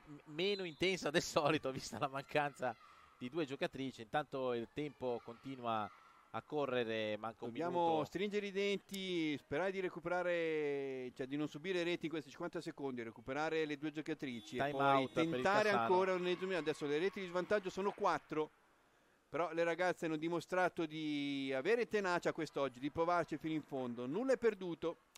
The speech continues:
Speaker 1: Intanto nella, nella porta del Cassano c'è stato un avvicendamento, è entrata Bertolino giusto un attimo prima del time out.
Speaker 2: Sì, prova la carta cambio portiere, coach Milanovic,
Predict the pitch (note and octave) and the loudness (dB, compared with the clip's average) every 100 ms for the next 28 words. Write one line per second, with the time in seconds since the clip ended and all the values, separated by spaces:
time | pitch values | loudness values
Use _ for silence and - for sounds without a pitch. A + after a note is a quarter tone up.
0 | - _ _ - _ D#3+ D#3+ A#3 G#3 D#3+ | -20 _ _ -20 _ -4 2 2 2 0
1 | D#3 C#3+ C3 A#2+ A2 G#2+ G2+ G2+ G2 G#2+ | 4 4 6 4 2 0 -2 -6 -12 -8
2 | A2 - F3 D3 B2 A#2 E3 - A#2+ A#2 | -6 -6 -6 -6 -6 -6 -8 -6 -6 -6
3 | A2 - G2 A#2 A#2 A2 A2+ - A#2 B2 | -8 -14 -12 -12 -12 -14 -16 -16 -12 -10
4 | A#2 G#2+ G#2 F#2+ F#2 A2 A#2 G#2 G2 F#2+ | -10 -14 -12 -14 -12 -12 -8 -4 -4 -6
5 | G#2+ G2+ A#2 A2+ A2 G#2 G2 F#2 G2+ - | -8 -12 -14 -14 -14 -14 -14 -14 -18 -16
6 | A2 - A2 A#2 A2+ G2 F#2 - A#2+ D#2+ | -14 -14 -16 -14 -14 -12 -12 -10 -10 -12
7 | D2+ - F2+ - _ _ E3+ - - C#3 | -16 -18 -20 -20 _ _ -12 -12 -8 -4
8 | D#3+ D#3+ D3+ D#3 C#3+ E3+ E3+ F3 D#3+ D3+ | -2 -2 -2 -4 -4 -4 -4 -4 -4 -4
9 | E3 F3 E3+ F3+ - D#3+ D#3 D3+ C#3 C3 | -4 -6 -4 -6 -4 -2 -2 -2 -2 -4
10 | C3 B2+ B2 A#2+ A#2 A#2 A#2 A2+ A2 G#2+ | -4 -4 -4 -4 -4 -4 -4 -4 -8 -10
11 | G#2 - - D3 - D3+ F3 C#3+ A#2 A2+ | -12 -12 -6 -6 -4 -6 -6 -6 -6 -10
12 | - B2+ A2 | -12 -10 -10